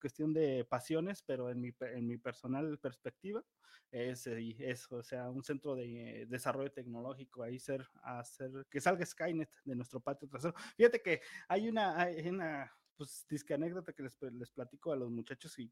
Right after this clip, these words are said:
y yo, yo creo que por qué no soy millonario es lo siguiente, mira. Eh, yo no soy millonario porque, si ha-, haciendo un análisis,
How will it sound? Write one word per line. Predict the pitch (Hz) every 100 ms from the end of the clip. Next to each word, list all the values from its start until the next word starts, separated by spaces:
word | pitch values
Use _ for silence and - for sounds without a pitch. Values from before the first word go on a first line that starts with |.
| -
y | 151 139 143
yo, | 147
yo | 156
creo | 170 165
que | 165
por | - -
qué | 156
no | 165
soy | 165
millonario | 165 143 131 135 151
es |
lo | 151
siguiente, | 131 123 135 -
mira. | 120 117 _ - - - -
Eh, | 135 131 127 127 135
yo | 180
no | 202
soy | 202
millonario | 202 180 143 139 165
porque, | 160 139 - 123 - _ -
si | 151
ha-, | 135 135
haciendo | 127 180 196
un | 196
análisis, | 180 180 185 202 190 -